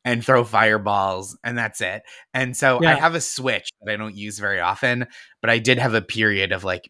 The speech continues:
Speaker 1: using it pretty frequently and was playing,
Speaker 2: Dude.
Speaker 1: like, Shovel, was it Shovel Fighter? Is that the name of it?
Speaker 2: Oh,
Speaker 1: The
Speaker 2: Shovel Knight. That game was really
Speaker 1: Shovel
Speaker 2: good.
Speaker 1: Knight. That was really fun. Yeah.
Speaker 2: Yeah.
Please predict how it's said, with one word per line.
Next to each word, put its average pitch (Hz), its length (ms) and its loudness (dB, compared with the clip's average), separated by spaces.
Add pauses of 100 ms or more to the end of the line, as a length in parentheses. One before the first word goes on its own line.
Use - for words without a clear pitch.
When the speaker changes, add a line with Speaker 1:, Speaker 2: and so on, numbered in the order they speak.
Speaker 1:
using 107 320 -4
it 95 120 -4
pretty 95 220 -4
frequently 95 680 -6
and 101 120 -4
was 95 120 -6
playing, 95 240 0
Speaker 2:
Dude. 180 120 8
Speaker 1:
like, 90 300 2 (600)
Shovel, 120 480 2
was 101 100 -12
it - 80 -6
Shovel 139 280 0
Fighter? 170 500 -10
Is 110 80 -12
that 117 120 -12
the 135 60 -14
name 131 140 -6
of 127 100 -6
it? 131 160 -8 (240)
Speaker 2:
Oh, 247 240 6
Speaker 1:
The 220 60 6
Speaker 2:
Shovel 277 320 4
Knight. 180 260 4
That 196 120 -2
game 302 140 2
was 208 140 2
really 196 200 4
Speaker 1:
Shovel 151 180 6
Speaker 2:
good. 113 60 -2
Speaker 1:
Knight. 92 260 -6 (220)
That 123 80 8
was 113 140 2
really 110 200 -2
fun. 95 320 -2
Yeah. 104 160 0
Speaker 2:
Yeah. 165 320 4